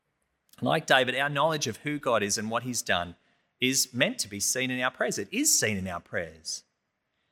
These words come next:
Uh, there's a sense that all our prayer requests are an expression of our reliance on God, our relying on him. And David shows us here that the confidence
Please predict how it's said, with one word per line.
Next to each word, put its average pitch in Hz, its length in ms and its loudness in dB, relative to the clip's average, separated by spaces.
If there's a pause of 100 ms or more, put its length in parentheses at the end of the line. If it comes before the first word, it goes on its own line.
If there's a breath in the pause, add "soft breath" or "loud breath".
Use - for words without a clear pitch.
(200)
Uh, 139 80 6
there's 147 180 4
a 156 40 0
sense 196 320 2
that 147 180 4
all 190 240 2
our 143 120 6
prayer 175 280 0
requests - 640 0 (240 soft breath)
are 143 180 4
an 143 60 2
expression 156 640 2
of 127 120 -4
our 135 160 0
reliance 143 720 -4
on 139 220 -4
God, 131 320 -4
our 120 100 -2
relying 156 420 -4
on 98 140 -6
him. 87 300 -14 (1040 soft breath)
And 151 160 4
David 202 340 6
shows - 380 2
us - 180 0
here 135 200 0
that 131 160 -4
the 143 80 -2
confidence 202 760 2